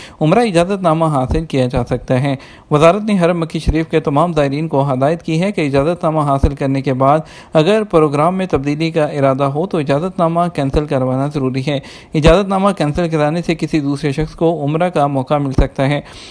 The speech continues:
वाज़ेह है कि तवक्लना और एतमरना के ज़रिए मालूम किया जा सकता है कि हरम में किस दिन और किस वक्त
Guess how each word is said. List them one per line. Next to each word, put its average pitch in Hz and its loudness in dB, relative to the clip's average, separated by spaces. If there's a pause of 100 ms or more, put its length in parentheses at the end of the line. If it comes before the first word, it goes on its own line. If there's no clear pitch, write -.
(140)
वाज़ेह 185 6
है 208 2
कि 208 2
तवक्लना 170 0
और 151 4
एतमरना 143 0
के 165 -2
ज़रिए 147 -2
मालूम 151 0
किया 151 0
जा 139 0
सकता 147 -2
है 160 0
कि 156 -2
हरम 147 0
में 143 -4
किस 147 -2
दिन 175 -4
और 143 0
किस 170 -4
वक्त 143 -4